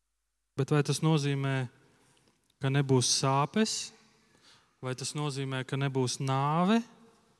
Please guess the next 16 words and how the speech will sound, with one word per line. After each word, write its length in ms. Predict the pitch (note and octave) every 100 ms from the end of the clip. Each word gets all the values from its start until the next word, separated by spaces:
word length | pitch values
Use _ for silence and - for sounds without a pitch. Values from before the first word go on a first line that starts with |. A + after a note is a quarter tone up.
| _ _ _ - - _
Vai 220 | C3+ C#3+ C3+
tas 220 | D3+ C#3
nozīmē, 380 | D3+ D3 D3+ C#3+
mēs 240 | C3+ C3+ -
nesastapsimies 920 | D3 D3+ C#3+ - C#3+ - C#3 B2+ -
ar 60 | A#2
grūtībām? 720 | C3 D3+ G#3 G#3 D#3+ C3 G#2+ - _ _ _ _ _ _
Nē, 140 | C3+ B2
tas 240 | A#2 C3
to 140 | - B2
nenozīmē. 640 | C3 C#3 A#2 G#2 G#2+ G2 F#2 - _ _ _ _ _ _ _ _ _ _ _ _ _ _ _ _ _ _ _ _ _ _ _ _ _ _ - -
Visi 320 | D3 F3 C#3+
apustuļi 640 | D3+ D#3+ C#3 - C3+ B2 B2
ir 80 | B2
gājuši 400 | C3 B2+ A#2 C3+
bojā 400 | B2+ C3+ B2+ A#2+